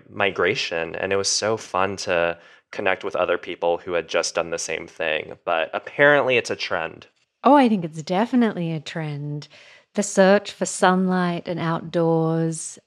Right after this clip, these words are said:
Speaker 2: And I think the pandemic also pushed us, if we had that inkling, to try somewhere else or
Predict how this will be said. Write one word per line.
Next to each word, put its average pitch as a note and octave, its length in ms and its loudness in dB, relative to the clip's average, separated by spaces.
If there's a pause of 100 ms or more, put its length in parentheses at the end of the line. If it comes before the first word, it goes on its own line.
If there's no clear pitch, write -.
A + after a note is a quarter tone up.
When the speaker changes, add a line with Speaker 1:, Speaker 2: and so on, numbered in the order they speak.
(140)
Speaker 2:
And F#3+ 180 0
I G3+ 60 -2
think A3+ 240 0
the G#3 60 0
pandemic F3+ 540 0
also E3 280 -6
pushed - 480 -8
us, E3 360 -4 (480)
if - 160 -10
we G3 120 2
had F#3+ 320 2
that F3+ 160 2
inkling, A3+ 580 2
to F3 160 -6 (280)
try E3 420 -2
somewhere D#3+ 560 -2
else D#3 480 -6
or D3+ 320 -8